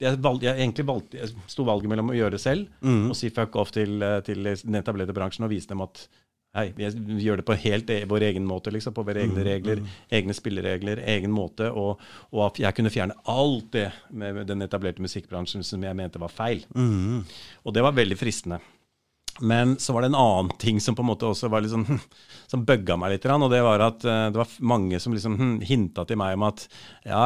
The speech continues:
Speaker 1: ja, en ting er å liksom drive en sjappe med femten pers,
Speaker 2: Mm.
Speaker 1: og dere er liksom alle, du kan snakke med alle, og dere er liksom et lag og et team og,
Speaker 2: Mm.
Speaker 1: og sånn, men, eh, men noe helt annet er å liksom drive et svært selskap med femti, seksti ansatte, det er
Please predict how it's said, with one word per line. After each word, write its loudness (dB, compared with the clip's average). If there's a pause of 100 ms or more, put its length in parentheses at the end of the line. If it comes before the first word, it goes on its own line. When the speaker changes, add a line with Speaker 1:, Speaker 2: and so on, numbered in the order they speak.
Speaker 1:
ja, 6 (260)
en 2
ting 2
er 2
å 0
liksom -4
drive -2
en -4
sjappe -4
med -4
femten -2
pers, 0
Speaker 2:
Mm. 0
Speaker 1:
og -4
dere 0 (100)
er 2
liksom -2
alle, 4
du -2
kan 4
snakke -4
med -6
alle, 0
og -2
dere 2
er -2
liksom -6
et -6
lag -2
og -2
et -18
team -2
og, 0 (240)
Speaker 2:
Mm. 0
Speaker 1:
og 0
sånn, 6
men, 0 (140)
eh, 0
men 0
noe 0
helt 2
annet 2
er -2
å -4
liksom -6 (160)
drive -4
et -6
svært -6
selskap -8
med -8
femti, -6
seksti -8
ansatte, -6
det -2
er -4